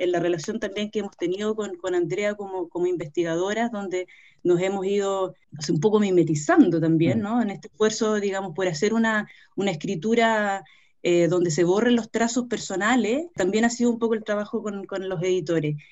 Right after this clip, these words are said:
Speaker 1: Eh, y ahí, mm, quería hacer una, un, un, un comentario también en relación, digamos, a la, a nuestra intención, no sé si más política, pero, eh,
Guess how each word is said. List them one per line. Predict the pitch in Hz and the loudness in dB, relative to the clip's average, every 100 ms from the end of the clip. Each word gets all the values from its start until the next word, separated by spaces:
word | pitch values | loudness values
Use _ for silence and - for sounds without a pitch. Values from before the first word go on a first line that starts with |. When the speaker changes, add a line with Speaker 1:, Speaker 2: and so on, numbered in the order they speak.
| _ _ | _ _
Speaker 1:
Eh, | - 185 185 156 | 0 2 4 2
y | 196 | 0
ahí, | 202 247 330 359 - | 4 6 8 6 0
mm, | 196 196 170 - - | -8 -10 -10 -10 -2
quería | 226 247 | 0 2
hacer | 277 | 4
una, | 262 254 240 | 6 6 4
un, | 214 226 | 0 -2
un, | 226 214 247 | 0 0 -2
un | 220 | -2
comentario | 214 208 185 208 226 262 | 0 -2 -2 2 2 2
también | 269 240 240 277 302 330 - | 4 4 4 6 6 6 2
en | - 202 196 196 180 - _ - | -8 -8 -6 -6 -8 -10 _ -12
relación, | 208 208 - 254 269 | -2 0 0 6 6
digamos, | 254 247 240 | 8 6 4
a | 214 | 2
la, | 160 151 - - - - _ | 2 0 -4 -20 -20 -20 _
a | - | 0
nuestra | 208 208 233 | 2 2 2
intención, | 226 214 156 254 240 | 0 0 0 2 2
no | 254 220 | 0 -2
sé | 208 254 | 0 0
si | 247 | 2
más | 233 214 | 0 2
política, | 190 180 247 262 214 185 170 | 2 6 8 6 4 0 0
pero, | 180 180 180 180 180 | 2 4 4 4 2
eh, | - 170 170 165 160 113 | 0 -2 0 0 -2 -4